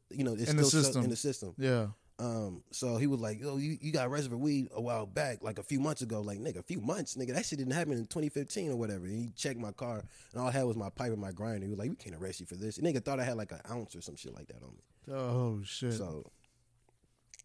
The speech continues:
Speaker 2: Wait, what, when they were checking, were you handcuffed on the
Speaker 1: Yeah, I was
Speaker 2: ground?
Speaker 1: handcuffed.
Speaker 2: Damn.
Speaker 1: Mm, 'cause, 'cause he legit asked me, uh, "Are you smoking weed?"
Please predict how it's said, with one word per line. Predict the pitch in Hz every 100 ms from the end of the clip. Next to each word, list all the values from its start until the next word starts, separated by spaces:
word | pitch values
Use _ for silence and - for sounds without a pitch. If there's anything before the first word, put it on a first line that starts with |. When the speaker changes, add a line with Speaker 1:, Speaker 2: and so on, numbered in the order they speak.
| -
Speaker 2:
Wait, | 160
what, | 151 156 117
when | 135 135 147
they |
were | 151 139
checking, | - 147 139 135
were | 117
you | 120 127
handcuffed | 139 135 147 -
on | 131 120
the |
Speaker 1:
Yeah, | 190 165
I |
was | 156
Speaker 2:
ground? | 208
Speaker 1:
handcuffed. | 180 117 87 - _ _ _
Speaker 2:
Damn. | 143 165 165 156 143 139 123 107 92
Speaker 1:
Mm, | 107 110 80 _ -
'cause, | 127 131 127
'cause | 139
he | 165
legit | 175 151 175 120
asked | 143 156 147
me, | 127 120 - _ _ -
uh, | 113 110
"Are |
you | 123
smoking | 139 151 127 117
weed?" | 151 160 151